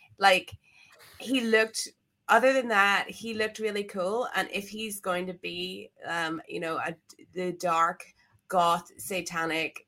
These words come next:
kickboxer guy, I heard someone describe him as goth Steve Blackman or something like that. That's awesome. I'm so down with that.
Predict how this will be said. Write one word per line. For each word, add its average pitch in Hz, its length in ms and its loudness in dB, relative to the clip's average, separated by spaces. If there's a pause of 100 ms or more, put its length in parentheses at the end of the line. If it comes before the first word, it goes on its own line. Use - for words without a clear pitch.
(120)
kickboxer 175 760 -2
guy, 165 400 0
I 180 40 -6
heard 180 240 -4
someone 180 300 -4
describe 165 440 -4
him 175 180 -4
as 170 340 -8
goth 160 300 -4
Steve 175 340 -8
Blackman 185 460 -4
or 190 100 -6
something 190 320 -10
like - 180 -10
that. 160 240 -2 (360)
That's - 200 -8
awesome. 175 500 -6
I'm 175 260 -8
so - 240 -6
down 165 280 -2
with 170 120 -8
that. 175 220 -2